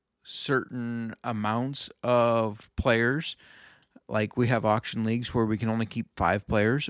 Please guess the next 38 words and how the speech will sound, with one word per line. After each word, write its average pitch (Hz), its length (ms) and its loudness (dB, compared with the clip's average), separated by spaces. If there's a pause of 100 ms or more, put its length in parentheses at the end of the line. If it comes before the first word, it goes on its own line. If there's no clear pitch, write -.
or 120 180 -6
three 110 300 -2
players. 101 540 -2 (720)
And 143 160 -2
then 190 120 0
you 190 80 -2
could 196 100 -4
do 208 120 -2
this 208 200 -2
in 175 80 -4
Snake, 180 340 -2
too. 139 300 0
Uh, 113 320 -2
I'm 127 140 0
in 139 80 0
a 139 60 0
league 127 220 -4
where 120 480 4
y-, 117 240 -8
it 123 220 -2
is 147 140 2
a 147 40 -2
keeper 127 380 -2
league, 120 340 0 (120)
but, 113 400 0 (280)
it, 113 300 -8
you 123 180 -8
know, 113 200 -2
your 110 280 -2
keeper 113 680 -4 (580)
takes 131 380 0
one 120 200 -4
of 113 140 -6
your 98 140 -12
picks. - 640 -8 (480)
So, 127 240 0
for 120 180 -4
example, 117 800 -2